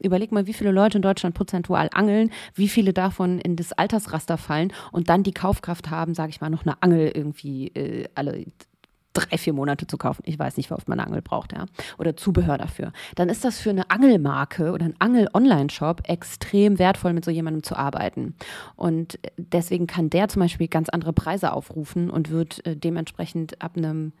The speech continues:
ab einer kleinen Followerschaft, ja, bei fünfzigtausend sprechen wir in meiner Welt mit Leuten,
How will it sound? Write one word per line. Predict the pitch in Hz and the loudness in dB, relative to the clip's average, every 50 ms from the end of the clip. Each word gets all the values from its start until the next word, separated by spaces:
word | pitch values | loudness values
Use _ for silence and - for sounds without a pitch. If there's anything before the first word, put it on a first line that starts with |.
| _ - - - | _ -16 -14 -8
ab | - | -4
einer | - 165 165 | -4 -4 -2
kleinen | - - 175 202 240 220 | -2 -2 -2 0 0 0
Followerschaft, | - - 269 240 226 170 143 151 - - 147 147 139 - - | 0 2 4 6 6 6 6 6 4 2 -2 -2 -2 -2 -2
ja, | 143 143 170 | -2 0 0
bei | 180 156 151 | 0 0 -2
fünfzigtausend | - - 202 - - 185 170 - 190 196 185 180 165 | -2 -2 -6 -6 -6 -8 -6 -4 -2 -2 -2 -2 -4
sprechen | - - 196 180 185 | -4 -4 -2 0 0
wir | 165 | 2
in | 156 156 | 2 2
meiner | 156 185 226 190 165 151 | 4 4 4 4 4 4
Welt | 151 143 156 175 175 | 4 2 2 2 0
mit | 170 165 | 0 2
Leuten, | - 165 160 160 160 | 2 2 2 0 -2